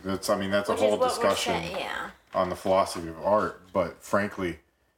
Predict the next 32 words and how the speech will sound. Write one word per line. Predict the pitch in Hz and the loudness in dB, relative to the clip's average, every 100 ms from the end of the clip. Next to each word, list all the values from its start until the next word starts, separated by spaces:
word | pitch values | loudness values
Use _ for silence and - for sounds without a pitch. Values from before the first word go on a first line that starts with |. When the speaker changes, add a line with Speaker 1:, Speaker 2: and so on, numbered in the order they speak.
| _ _ - | _ _ 0
Speaker 1:
I | 127 | 2
don't | 131 | 2
think | 135 | 0
you | |
should | 113 104 | -2 -4
be | 101 | -4
provocative | - 98 90 87 - 87 78 | -4 -4 2 2 0 -8 -8
simply | 92 87 82 | -8 -8 -8
to | |
be | 76 | -10
pro-, | 71 78 - - | -12 -16 -16 -10
provocative. | - 82 80 - 69 - - - | -8 -2 -2 -2 -10 -14 -16 -16
If | 87 101 | -12 -4
you | 95 | 0
are | 95 | 0
being | 90 104 95 | 0 -4 -2
provocative | - 87 98 107 110 95 | -6 2 4 4 0 -4
in | 87 | -6
order | 82 95 92 | -6 -4 -6
to | 85 | -8
push | - - 101 - - - _ _ _ _ _ | -14 -4 -4 -2 -6 -6 _ _ _ _ _
a | 107 | -4
certain | - 98 82 | 0 0 0
idea | 80 87 92 95 92 87 87 - _ - 90 | -4 -4 -4 0 2 2 0 -6 _ -12 -6
or | 87 | -6
to | 87 | -2
Speaker 2:
I | |
think | |
Speaker 1:
challenge | - 101 101 98 | 0 2 2 0
Speaker 2:
if | 90 | -2
Speaker 1:
an | 85 | -4
agenda | 76 90 92 87 85 85 | -4 -4 -2 0 -2 -2